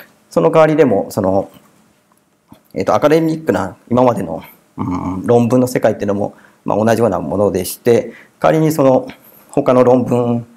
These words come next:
の成果を自分の論文で採用、あの、使って自分の成果として発表するときにも、リファレンスをちゃんとつけておけば、それはまあ問題ないわけですね、倫理的に。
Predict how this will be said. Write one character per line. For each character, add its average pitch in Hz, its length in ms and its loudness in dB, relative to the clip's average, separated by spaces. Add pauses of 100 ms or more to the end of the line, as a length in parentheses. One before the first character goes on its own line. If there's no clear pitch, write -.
(140)
の 120 100 -2
成 123 180 2
果 95 120 -4
を 95 40 -2
自 107 160 -8
分 110 100 -2
の 110 100 0
論 110 200 0
文 110 160 -2
で 117 80 0 (300)
採 107 260 -2
用、 110 220 -2
あ 104 100 -4
の、 101 120 -4
使 110 200 -2
っ 104 120 -2
て - 420 0
自 - 120 -6
分 104 100 -2
の 98 80 0
成 110 140 0
果 - 80 -4
と 101 80 -4
し 95 60 -10
て - 60 -10
発 101 200 -6
表 110 100 0
す 113 80 -4
る 113 60 -2
と 107 80 -6
き 104 100 -6
に 101 100 -4
も、 123 260 -2 (260)
リ 139 100 0
フ 147 60 2
ァ 156 60 4
レ 165 100 6
ン 160 80 2
ス 160 80 0
を - 60 -2
ち - 80 -2
ゃ 135 60 2
ん 135 60 0
と 139 220 0
つ - 160 -14
け 147 100 2
て 127 380 0 (180)
お - 100 -2
け 160 120 2
ば、 196 380 -2
そ - 120 -2
れ 127 80 6
は 113 80 6
ま 110 140 2
あ - 160 -10 (420)
問 113 140 0
題 98 120 0
な 104 80 -2
い - 20 -2
わ - 80 -6
け - 60 -6
で - 60 -12
す - 80 -4
ね、 147 80 2
倫 117 160 -2
理 90 80 -6
的 90 160 -8
に。 - 160 -10